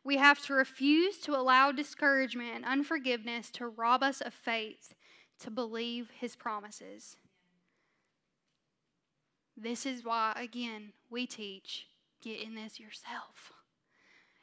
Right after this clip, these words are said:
If you don't know where to start, we'll help you. We're, me and, me and Samantha are starting Hosea one. We're gonna read through the twelve, um, minor prophets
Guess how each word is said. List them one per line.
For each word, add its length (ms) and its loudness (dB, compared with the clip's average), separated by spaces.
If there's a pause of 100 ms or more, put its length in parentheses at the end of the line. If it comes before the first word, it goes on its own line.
If 60 -4
you 80 6
don't 160 6
know 160 6
where 220 8
to 80 0
start, 420 6
we'll 160 2
help 240 6
you. 140 -10 (680)
We're, 200 8
me 280 4
and, 100 2
me 140 4
and 100 2
Samantha 380 2
are 120 4
starting 280 6
Hosea 540 6
one. 240 4
We're 100 4
gonna 160 4
read 160 4
through 140 -2
the 80 0
twelve, 640 4
um, 420 0 (340)
minor 220 8
prophets 680 0